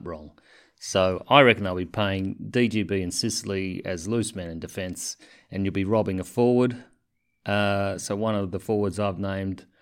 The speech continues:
doesn't make it into the lineup, and it's probably Nash. They'll take Nash out,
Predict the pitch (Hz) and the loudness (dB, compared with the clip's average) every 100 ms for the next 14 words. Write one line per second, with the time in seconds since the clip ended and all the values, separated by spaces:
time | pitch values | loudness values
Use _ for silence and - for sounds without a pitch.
0 | _ _ _ _ _ 110 101 90 - _ | _ _ _ _ _ 6 6 0 -10 _
1 | - 110 110 117 107 101 104 104 110 110 | -6 0 0 0 -2 -2 -2 0 0 0
2 | 110 107 _ _ - _ _ - 123 117 | -2 -4 _ _ -20 _ _ -4 -2 -2
3 | - - - 120 85 85 90 95 98 92 | -6 -2 4 4 4 -4 -4 -2 -2 -4
4 | - 101 87 98 87 90 95 92 101 98 | -6 -6 -4 -4 -4 -4 -4 -4 -2 -2
5 | 98 - | -4 -10